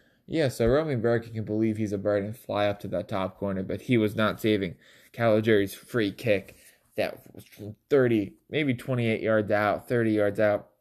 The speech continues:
not possible. And then,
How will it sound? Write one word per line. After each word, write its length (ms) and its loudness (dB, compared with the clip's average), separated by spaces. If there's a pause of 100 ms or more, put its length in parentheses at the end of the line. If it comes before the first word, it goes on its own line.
(120)
not 340 -2
possible. 640 -6 (1120)
And 100 -2
then, 240 4